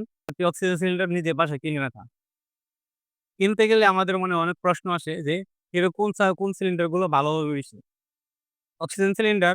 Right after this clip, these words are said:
বাংলাদেশে বিভিন্ন কোয়ালিটির, বিভিন্ন ব্র্যান্ডের আছে। এখন আমি আপনাদেরকে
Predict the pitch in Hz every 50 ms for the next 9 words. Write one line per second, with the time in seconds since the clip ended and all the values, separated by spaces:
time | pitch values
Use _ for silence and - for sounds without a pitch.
0 | 220 202 170 165 170 185 190 190 - - 180 180 156 170 170 180 190 196 196 202
1 | 202 196 185 180 165 180 170 151 156 160 175 185 185 160 165 165 165 165 165 170
2 | 160 151 - 143 147 139 - 156 160 - - 196 208 214 208 196 - 208 196 190
3 | 170 160 165 180